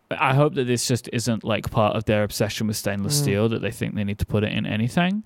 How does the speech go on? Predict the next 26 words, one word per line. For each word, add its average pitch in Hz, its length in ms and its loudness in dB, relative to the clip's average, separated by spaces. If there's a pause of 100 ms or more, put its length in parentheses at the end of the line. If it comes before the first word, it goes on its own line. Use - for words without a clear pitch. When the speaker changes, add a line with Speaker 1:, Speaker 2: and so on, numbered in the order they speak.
(720)
Speaker 1:
uh, 104 240 2
in 110 120 2
everything, 135 480 2
and 117 140 2
it, 101 120 0
and 113 160 2
it's - 140 -2
actually 107 320 0
got - 260 -2
some, 104 380 -2
some 107 220 -2
utility 104 580 -2
and 107 120 -2
doesn't 107 360 -2 (380)
overall 107 420 4
make 107 220 -2
the 113 60 -2
product 101 380 -2
less 110 160 -4
comfortable - 420 -4
Speaker 2:
Mm-hmm. 131 80 -2
Speaker 1:
because 107 260 -6
it's - 100 -10
super 113 220 -6
heavy. 113 380 -4
Speaker 2:
Yeah. 156 320 0